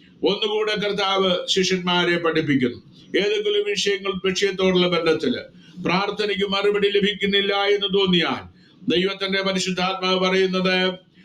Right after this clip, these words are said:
നിങ്ങൾ ഉപവാസത്താലും പ്രാർത്ഥനയാലും ദൈവത്തിന്റെ സന്നിധിയിൽ ചേർന്നിരുന്ന് ഉപവസിക്കുകയും പ്രാർത്ഥിക്കുകയും ചെയ്യുമ്പോൾ നമ്മുടെ ജീവിതത്തിലുള്ളതായ ആമേ പരാജയങ്ങൾ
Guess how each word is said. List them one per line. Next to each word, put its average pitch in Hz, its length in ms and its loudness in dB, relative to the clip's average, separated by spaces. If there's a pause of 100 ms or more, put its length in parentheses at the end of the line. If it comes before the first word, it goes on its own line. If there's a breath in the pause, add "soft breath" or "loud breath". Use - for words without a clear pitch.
(200 loud breath)
നിങ്ങൾ 190 640 2 (260)
ഉപവാസത്താലും 185 1040 0 (100)
പ്രാർത്ഥനയാലും 196 1000 -2 (560 loud breath)
ദൈവത്തിന്റെ 208 680 0
സന്നിധിയിൽ 190 800 0
ചേർന്നിരുന്ന് 180 760 -2 (380 loud breath)
ഉപവസിക്കുകയും 196 880 0
പ്രാർത്ഥിക്കുകയും 202 680 0
ചെയ്യുമ്പോൾ 147 600 0 (300 loud breath)
നമ്മുടെ 180 280 2
ജീവിതത്തിലുള്ളതായ 196 1000 2 (600 loud breath)
ആമേ 170 320 0 (100)
പരാജയങ്ങൾ 202 1000 2